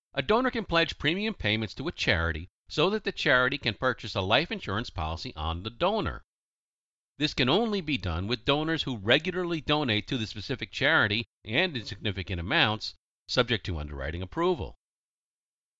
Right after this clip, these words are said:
If you designate a charity as beneficiary, it may be quite a while before they receive any benefit. However, if you gift the policy outright, the charity immediately takes over as the policy owner. Even if future premiums are required,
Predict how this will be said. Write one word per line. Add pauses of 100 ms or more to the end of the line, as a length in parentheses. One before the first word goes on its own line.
(120)
If
you
designate
a
charity
as
beneficiary, (340)
it
may
be
quite
a
while
before
they
receive
any
benefit. (520)
However, (200)
if
you
gift
the
policy
outright, (260)
the
charity
immediately
takes
over
as
the
policy
owner. (640)
Even
if
future
premiums
are
required,